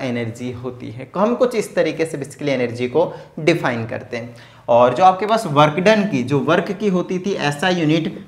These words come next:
वही आपके पास एनर्जी की भी होने वाली है आपके पास एसआई unit, that is joule। क्या होने वाला आपके पास, that is joule। और already मैंने, हालांकि ये अभी की बात नहीं है,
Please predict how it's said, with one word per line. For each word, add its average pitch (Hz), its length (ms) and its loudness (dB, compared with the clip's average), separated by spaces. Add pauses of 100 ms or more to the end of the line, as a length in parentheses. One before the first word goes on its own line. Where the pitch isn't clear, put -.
(100)
वही 160 380 4
आपके 151 420 2
पास 143 420 0
एनर्जी 143 520 4
की 190 220 2
भी 175 140 2
होने 151 300 2
वाली 143 320 4
है 156 200 0
आपके 143 360 2
पास 143 280 0 (360)
एसआई 139 580 0 (100)
unit, 147 720 0
that 143 320 4 (100)
is 139 300 2 (320)
joule। 110 680 0
क्या 151 100 -2
होने 151 220 0
वाला 156 200 2
आपके 156 180 -2
पास, 208 240 -2 (360)
that 143 240 4
is 214 200 4 (300)
joule। 127 260 2
और 151 240 2
already 170 460 4
मैंने, 165 260 2 (140)
हालांकि 135 380 0
ये 160 200 2 (140)
अभी 139 240 2
की 185 180 0
बात 175 260 6
नहीं 147 140 0
है, - 340 -2